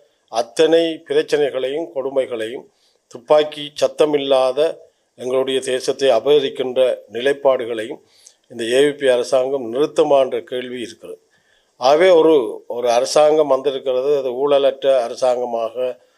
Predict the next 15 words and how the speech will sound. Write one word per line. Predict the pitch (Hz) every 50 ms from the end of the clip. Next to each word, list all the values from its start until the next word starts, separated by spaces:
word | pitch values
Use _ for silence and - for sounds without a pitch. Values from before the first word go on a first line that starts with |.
| _ _ _ _ -
ஆ, | 107 110 110 107 107 107 107 107 107 107 107 107 104 104 107 110
இருக்க | 110 113 123 135 131 - 143
வேண்டும் | 135 135 127 127 135 123
என்ற | 123 127 120 123 123 120 117
மக்களுடைய, | 104 110 117 113 - 135 131 135 127 127 123 127 120 113 104 92 - _ _ _ _ _ _ _ _
ஆ, | 131 117 104 104 107 104 101 101 101 104
அபிலாஷை | 127 143 147 160 156 151 151 - 170 175 170 151 123 - - -
என்னை | - 131 139 143
பொறுத்த | 135 139 139 139 143
மட்டிலே | 127 127 120 117 127 151 160 156 - - - -
தவறன்-, | - 120 123 131 127 127 127 135 123 -
தவறு | - - 117 117 127 131 131 131 131 135 131 - - _ _ _
என்று | - 120 117 120 120 123 143 147
இல்லை. | 127 123 120 104 - - - _ _ _ _ _ _ _ _ - -
ஆனால் | 113 123 139 165 170 160 151 170 190 - -